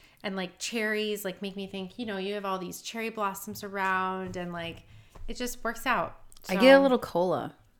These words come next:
Speaker 2: Like Coca-Cola.
Speaker 1: Yeah.
Speaker 2: Like
Speaker 1: Actually, then you're right on, 'cause the winemaker says that it has warm flavors of cola and baking spices.
Speaker 2: Really?
Speaker 1: So you are spot on, girl.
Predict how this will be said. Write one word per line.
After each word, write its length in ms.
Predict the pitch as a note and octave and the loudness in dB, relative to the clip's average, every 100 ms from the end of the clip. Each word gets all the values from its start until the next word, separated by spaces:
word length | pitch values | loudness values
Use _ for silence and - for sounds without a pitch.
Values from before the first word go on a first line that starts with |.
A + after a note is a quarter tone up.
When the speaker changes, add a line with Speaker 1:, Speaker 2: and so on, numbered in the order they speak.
| _ _ _ - | _ _ _ -12
Speaker 2:
Like 160 | F3 E3+ | -10 -8
Coca-Cola. 520 | - G#3 A3 - E3+ | -2 -2 -2 -2 2
Speaker 1:
Yeah. 460 | F#3+ D#4+ F4+ E3+ D3+ E3+ - | 6 6 6 4 -2 -12 2
Speaker 2:
Like 100 | B3 | 4
Speaker 1:
Actually, 760 | E4+ - G4+ D4+ C4 D#4+ F4+ - - - - _ | 4 4 4 4 4 2 -2 -16 -20 -20 -20 _
then 200 | - G#3+ | -2 -2
you're 120 | G3+ G3 | 0 -2
right 240 | G3 F#3+ | -2 4
on, 240 | C4+ C4+ | 4 4
'cause 220 | G#3 G#3 F#3+ | 0 -8 -6
the 120 | G3 | -6
winemaker 600 | F#3+ A#3 D#4+ A#3+ - F#3 | 0 2 2 0 -2 -8
says 320 | - F#3+ F#3 | -4 -4 -4
that 180 | F#3+ F#3+ | -4 -4
it 100 | F#3+ | -4
has 220 | F#3+ F#3 | -6 -6
warm 400 | F#3+ G3 G#3+ B3 | -8 -4 -2 -2
flavors 480 | B3 A#3+ A3 G#3+ G#3 | -2 -4 -4 -4 -6
of 140 | F#3+ | -8
cola 640 | - - G#3+ A3 E3 E3 - - | -10 -8 -6 -4 -6 -8 -12 -12
and 200 | G3+ F#3+ | -10 -6
baking 340 | F#3 F#3 F#3+ | -8 -8 -12
spices. 680 | F3 - - - - F#3 - _ _ - | -12 -14 -18 -16 -16 -18 -20 _ _ -10
Speaker 2:
Really? 300 | F#3 F3+ B3+ | -2 4 6
Speaker 1:
So 80 | A4 | 6
you 220 | A3 C#4+ | 6 4
are 140 | D#4+ G3 | 4 4
spot 600 | - - - - G#3+ A#3+ | 2 -8 -6 6 8 10
on, 300 | B3 C#4+ D4+ | 8 8 4
girl. 460 | G3 F#3+ G3+ A3+ | 2 2 2 0